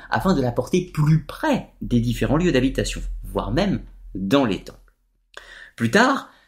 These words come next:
c'est la cité et la civilisation. De l'Égypte ancienne, avec son système d'irrigation du Nil, à la civilisation de la vallée de l'Indus,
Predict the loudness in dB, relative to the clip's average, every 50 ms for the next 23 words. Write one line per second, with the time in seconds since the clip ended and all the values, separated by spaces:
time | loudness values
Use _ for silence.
0 | _ _ 0 2 4 4 4 4 0 -2 -4 -2 0 0 0 0 2 4 4 4
1 | 4 4 2 2 4 4 4 2 0 -2 -4 -4 -8 _ -20 -20 _ _ _ _
2 | -4 0 2 2 2 2 2 2 2 2 4 4 4 4 2 -2 -4 -6 -6 -6
3 | -4 -6 -6 -2 0 0 0 0 0 0 0 0 0 -2 -4 -8 -10 -16 -14 -4
4 | 0 4 6 6 6 4 2 -2 -2 -2 -2 -2 0 -2 -2 -2 0 0 0 0
5 | -2 -4 -8 -10 -10 -10 -8 -6 -6 -4 2 4 2 2 2 -2